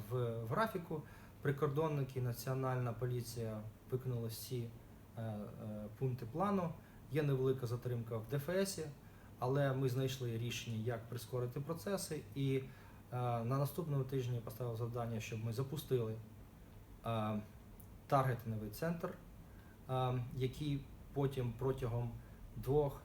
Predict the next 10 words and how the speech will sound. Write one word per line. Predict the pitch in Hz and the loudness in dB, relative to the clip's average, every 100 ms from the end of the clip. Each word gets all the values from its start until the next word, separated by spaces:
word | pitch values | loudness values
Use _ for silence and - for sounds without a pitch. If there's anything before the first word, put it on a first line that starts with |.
| - | -2
тижнів | 139 127 113 107 131 | 2 4 2 -2 2
максимум | 127 113 - 113 | 0 0 -4 -2
має | 127 120 | 0 0
напрацювати | 117 113 113 - 117 107 110 | 0 -2 -6 -2 0 0 -2
матеріали, | 110 113 135 170 165 139 - - - - | -2 -2 0 0 2 0 -4 -12 -14 -8
які | - | -4
потім | - 156 151 123 | 0 0 0 -2
будуть | 117 - | -2 -4
використовуватися | 117 113 113 - 131 120 117 - | -6 -4 -4 -2 -2 -2 -4 -8
для | 104 113 117 | -4 -2 -2